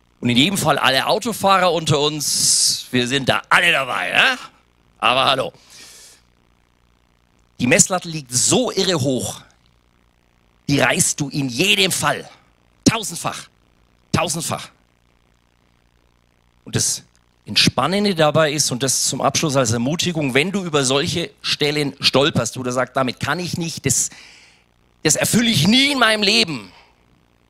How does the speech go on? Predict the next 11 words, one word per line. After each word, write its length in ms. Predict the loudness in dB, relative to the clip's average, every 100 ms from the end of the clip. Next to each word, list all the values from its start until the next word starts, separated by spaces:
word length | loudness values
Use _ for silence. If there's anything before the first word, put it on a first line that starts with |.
| _ _
Willkommen 420 | -14 -2 0 0 -4
im 140 | -4
Club. 260 | -4 -4 -6 _ _ _ _ _ _ _ _ _ _
Und 180 | -4 2
dafür 580 | 2 2 2 0 0 -8 _ _ _ _ _
dieser 240 | 0 2 2
Jesus, 520 | 2 0 2 2 0
der 120 | -2
die 140 | -2 0
Messlatte 500 | 2 0 0 -4 -2
so 220 | -2